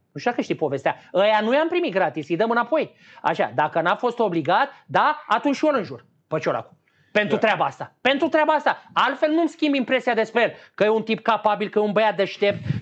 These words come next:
Speaker 1: că, cum să spun, are talent în a conduce și că are multe calități. Dar dacă a făcut-o el de la el, asta, mare prostie a făcut, ne amintim.
Speaker 2: Dom'le, fie-
Speaker 1: E, uh, uh, uh, tipul ăsta de la Romtehnica, Romtehnica, uh, uh, ar putea să țină la nivelul Gigi Becali, uh, C S A-ul?
Speaker 2: Zece C S A-uri.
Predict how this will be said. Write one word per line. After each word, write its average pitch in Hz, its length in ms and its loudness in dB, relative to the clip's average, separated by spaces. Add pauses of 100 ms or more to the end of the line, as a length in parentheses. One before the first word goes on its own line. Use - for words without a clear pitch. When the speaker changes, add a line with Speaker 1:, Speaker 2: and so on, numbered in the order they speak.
Speaker 1:
că, 220 300 2 (120)
cum 233 140 -2
să 233 120 -2
spun, 226 300 0
are 202 320 2
talent 202 340 0
în 208 80 0
a 202 120 0
conduce 202 440 -2
și - 100 -6
că - 80 0
are 202 120 2
multe 196 280 0
calități. 180 360 -2 (200)
Dar 160 140 2
dacă 190 220 0
a 170 40 0
făcut-o 262 440 0
el 254 200 0
de 180 80 2
la 175 160 4
el, 180 300 0 (180)
asta, 170 460 0
mare 226 300 2
prostie 131 340 -10
a 110 40 -12
făcut, 120 160 -10
ne 131 60 -6
amintim. 139 220 -6
Speaker 2:
Dom'le, 190 260 2
fie- 170 160 0
Speaker 1:
E, - 120 -8
uh, 165 120 -2 (240)
uh, 139 500 -4
uh, 143 80 -4
tipul 180 260 -4
ăsta 175 140 -6
de 160 80 -4
la 156 100 0
Romtehnica, 143 540 -4
Romtehnica, 143 840 -6 (400)
uh, 175 120 -4 (220)
uh, 170 220 0 (180)
ar 165 200 0
putea 180 260 -2
să 180 140 -6
țină 170 260 -2
la 160 80 2
nivelul 156 360 -2
Gigi 147 220 -6
Becali, 143 500 -2
uh, 135 80 -4
C 139 140 -8
S - 80 -12
A-ul? 196 220 -2 (220)
Speaker 2:
Zece 208 500 2
C - 60 -12
S 220 280 2
A-uri. 107 360 0